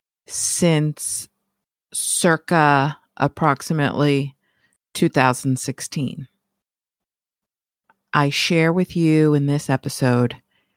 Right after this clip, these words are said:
how I have felt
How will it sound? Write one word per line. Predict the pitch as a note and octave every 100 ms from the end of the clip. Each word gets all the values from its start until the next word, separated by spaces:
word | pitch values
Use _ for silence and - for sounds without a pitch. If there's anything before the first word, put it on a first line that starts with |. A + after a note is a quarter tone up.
| _ _ _ _
how | - D#3+ - _ -
I | D#3+ D#3+ D#3 D#3+ E3 - _
have | - E3+
felt | - D#3+ C3 A#2+ - - -